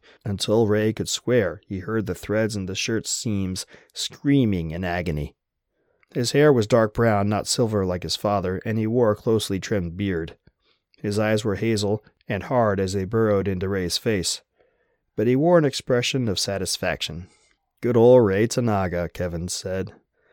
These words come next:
and it sounded like he was talking familiarly with someone he wasn't about to have killed.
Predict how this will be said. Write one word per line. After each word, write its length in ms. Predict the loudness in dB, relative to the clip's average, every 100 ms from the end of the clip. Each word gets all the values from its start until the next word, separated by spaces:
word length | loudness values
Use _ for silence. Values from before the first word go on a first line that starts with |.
| _ _ -8
and 100 | -4
it 80 | -4
sounded 380 | 0 2 4 4
like 200 | 4 2
he 80 | 0
was 120 | 0
talking 440 | -2 -2 -4 -8
familiarly 880 | -12 -14 -8 0 2 2 2 0 -4 _ -12
with 120 | -10
someone 340 | -4 -4 -2 -4
he 180 | -6
wasn't 380 | -4 -2 -2 -2
about 300 | -4 -4 -4
to 100 | -6
have 200 | -6 -6
killed. 360 | -4 -4 -4